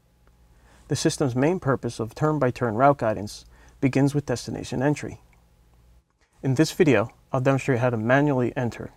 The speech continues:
a destination address. In some models, a destination can only be entered using voice control when the vehicle is in motion.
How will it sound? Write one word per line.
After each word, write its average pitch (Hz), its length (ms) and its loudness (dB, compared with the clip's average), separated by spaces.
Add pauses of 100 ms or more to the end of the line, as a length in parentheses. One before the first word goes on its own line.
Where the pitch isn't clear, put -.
a 131 40 -4
destination 113 600 -6
address. - 380 -10 (680)
In 143 100 2
some 190 220 6
models, 120 380 2 (180)
a 139 60 -4
destination 135 640 0
can - 180 -8
only 160 220 4
be 156 160 0
entered 120 340 -4 (120)
using 123 280 0
voice 143 220 4
control 120 540 -6
when 139 120 -2
the 131 80 0
vehicle 127 360 0
is 113 100 -6
in 113 80 -2
motion. 123 340 -2